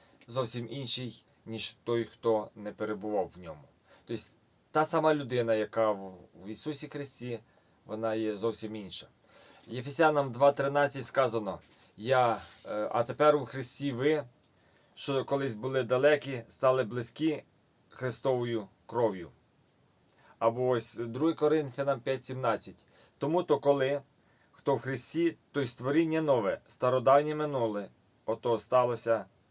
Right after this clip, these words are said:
нове". Або Єфесянам, знову ж, другий розділ, десятий вірш: "Бо ми його творимо, створені в Христі на добрі діла,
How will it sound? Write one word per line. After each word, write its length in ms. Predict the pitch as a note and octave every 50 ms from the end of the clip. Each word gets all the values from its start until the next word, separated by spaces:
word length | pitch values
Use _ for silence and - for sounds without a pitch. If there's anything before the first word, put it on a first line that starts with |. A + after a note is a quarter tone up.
| _ _
нове". 400 | - A2 A2+ A2+ G#2+ F#2 E2 D#2 - _ _ _ _ _ _ _ _ _ _ _ _ _ _ - _
Або 300 | - - C#3 D3 C#3+ B2+
Єфесянам, 720 | B2 B2+ A#2+ G#2 A#2+ A2+ - C#3 C3+ C3+ C3 B2 A2+ G2+ - _ _ _ _ _ -
знову 300 | A2 G#2 A#2+ B2 A#2 A2+
ж, 360 | A2 A2 G#2+ - - - -
другий 260 | A2 G#2 A2+ A#2 A2+
розділ, 340 | A2 A#2 A#2+ - F#2+ A2+ A2+
десятий 440 | G#2+ A2 A2 - A#2+ A#2+ - A#2 B2
вірш: 380 | B2 C#3 C#3+ B2 - - - - _ _ _ _ _ _ _ _ _ _ _ _ _ _
"Бо 220 | - G2 G2 A#2+ C3+
ми 140 | D3 D#3+ E3
його 220 | D#3+ D3+ D3+ D3+
творимо, 680 | D3 - C#3 C#3+ D#3 D#3+ D3 B2+ A2+ G#2 G2 F#2+ -
створені 720 | - - - - B2 B2+ C#3 D3+ D#3 D3+ D3+ D3 D3 D3 C#3
в 40 |
Христі 640 | B2 - C#3 C#3 C3 - - - C#3 C#3 C#3 C3 - -
на 200 | A2 A2 A2+ A2+
добрі 340 | A2 G#2+ C#3 C#3+ D3 D3 C#3+
діла, 520 | C3 C#3 C#3+ C3 B2 A#2+ A#2 A#2 A2+ A2+